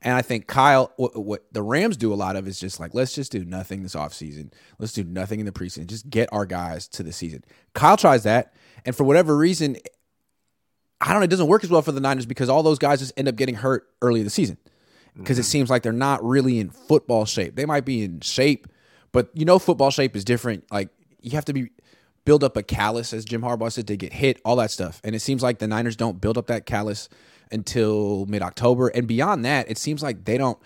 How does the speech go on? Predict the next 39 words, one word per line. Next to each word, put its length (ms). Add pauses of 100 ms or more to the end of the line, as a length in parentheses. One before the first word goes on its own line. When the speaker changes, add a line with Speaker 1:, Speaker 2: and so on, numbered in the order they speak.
(180)
Speaker 1:
by 120
not 300
doing 320
anything 500 (260)
all 260
offseason, 560 (400)
they 200
don't 280
really 260
develop 560
an 80
identity 560
on 120
their 180
offense 420
until 260
the 100
bye 240
week. 240
Like, 180 (340)
they 260
don't 160
figure 280
out 80
what 200
they 200
do 200
well 300
that 300
year. 260
They 120
know 120
what 120
they 100
did 160
well 160
the 100
previous 640
year, 300